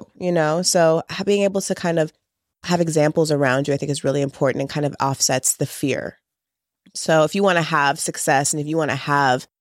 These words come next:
these things, it's important to surround yourself with people that are doing those things, that are, like, leveling up, that are doing those things so that you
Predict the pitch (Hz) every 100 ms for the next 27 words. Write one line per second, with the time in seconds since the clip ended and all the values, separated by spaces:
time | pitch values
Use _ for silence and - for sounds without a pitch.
0 | _ 156 151 - 214 175 156 156 - 165
1 | 160 - 139 135 147 151 143 135 95 151
2 | - 147 - 170 151 131 123 - _ _
3 | - 143 143 147 135 85 - 92 160 156
4 | 107 78 - 69 - 151 147 151 135 107
5 | 76 - 139 147 143 139 143 139 143 -
6 | 135 135 147 156 156 151